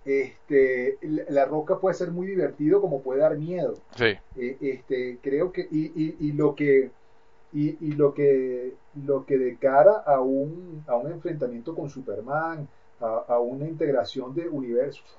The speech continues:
Speaker 1: ¡guau! O sea, me parece increíble. Además, con todo este tema del multiverso, creo que Black Adam, creo que Black Adam es uno de los proyectos que, que más me emocionó de, de, de que por fin va avanzando,
Speaker 2: Ok.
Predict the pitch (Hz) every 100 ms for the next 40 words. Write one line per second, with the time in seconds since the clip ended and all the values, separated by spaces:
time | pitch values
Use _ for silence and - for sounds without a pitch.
0 | - 170 - - - - - - - -
1 | 143 135 127 127 123 185 160 139 175 143
2 | - - 127 120 123 170 165 160 170 151
3 | 135 120 123 127 170 139 143 180 151 127
4 | 127 - 147 160 170 - - - 131 147
5 | 196 160 - 151 190 190 - - - 139
6 | - 175 196 226 160 151 131 143 143 220
7 | - - - - - 151 147 143 151 151
8 | 143 147 156 170 202 196 170 - 139 135
9 | 131 131 151 165 123 - 147 131 120 120
10 | 165 131 127 127 127 135 135 131 131 123
11 | 151 147 160 165 156 170 143 117 120